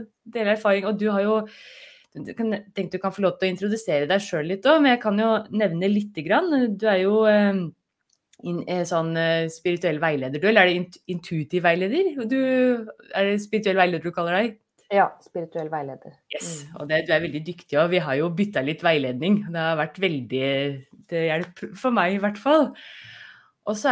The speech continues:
Speaker 2: er det jo da den her, eh, guddommelige kjærligheten som du, jeg holdt på å si, spesialiserer deg på. Du har jo det her spennende Only Love is Real-kurset som starter nå første september. Du skal få lov til å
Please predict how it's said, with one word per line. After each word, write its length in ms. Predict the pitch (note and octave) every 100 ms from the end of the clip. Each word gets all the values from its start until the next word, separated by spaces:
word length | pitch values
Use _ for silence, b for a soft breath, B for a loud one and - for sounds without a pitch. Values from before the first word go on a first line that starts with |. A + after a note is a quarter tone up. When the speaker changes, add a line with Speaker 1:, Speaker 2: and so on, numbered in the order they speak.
| F#3+
Speaker 2:
er 60 |
det 60 | F#3
jo 40 | F#3+
da 160 | F#3
den 100 | F3+
her, 220 | F#3+ E3 E3
eh, 260 | F#3 F3 - E3
guddommelige 720 | E3 G#3 E3+ D3+ D3+ F3 F#3
kjærligheten 580 | G3+ D3+ B2 B2 - D#3+
som 260 | - D#3 D3
du, 80 | D#3+
jeg 1160 | D#3+ D#3 C3+ _ _ _ _ C3+ _ _ E3
holdt 40 | D#3+
på 60 |
å 20 |
si, 120 | C#3 F3
spesialiserer 800 | - G3+ E3 D#3 G3+ G#3+ D3 C#3
deg 180 | D3+ D3
på. 180 | F#3+ F3+
Du 100 | F3+
har 160 | E3
jo 60 | E3
det 180 | E3+ D#3
her 60 |
spennende 600 | E3+ - F#3 D3+ C3+ D#3
Only 540 | D3 C#3+ D3+ D#3+ D#3+ D3+
Love 260 | D#3 D3+ D3
is 180 | D#3 -
Real-kurset 680 | C#3+ C#3+ C3 - D#3 - A#3+
som 100 | A#3+
starter 440 | G#3 F3 B2+ -
nå 160 | D#3 D3+
første 280 | - D#3+ C#3
september. 480 | - D3 D3 B2+ F#3
Du 100 | G#3
skal 180 | G3+ G#3
få 120 | F3+
lov 180 | E3 D3
til 120 |
å 40 | F3